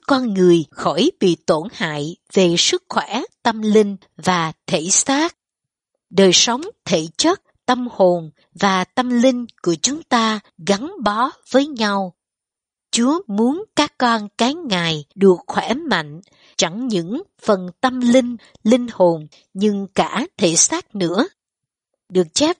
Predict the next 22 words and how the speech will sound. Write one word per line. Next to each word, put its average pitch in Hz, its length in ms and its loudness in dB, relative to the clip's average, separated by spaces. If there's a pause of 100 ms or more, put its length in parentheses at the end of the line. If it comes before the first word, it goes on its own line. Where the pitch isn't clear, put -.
(100)
trong 240 220 0 (160)
Tê-sa-lô-ni-ca 214 1400 0
nhất, 240 300 2 (220)
đoạn 170 340 -2
năm, 226 280 0 (200)
câu 202 380 -2
hai 208 180 -2
mươi 202 160 -4
ba. 190 400 0 (800)
Nếu 226 440 4
muốn 247 340 0 (100)
Đức 370 160 4
Chúa 359 220 0
Trời 180 300 4 (100)
quan 262 240 0
phòng, 165 400 -4 (260)
chúng 320 200 -6
ta 214 340 -2 (100)
cần 175 380 0
đầu 175 220 0
phục 165 400 -2
sự 170 360 2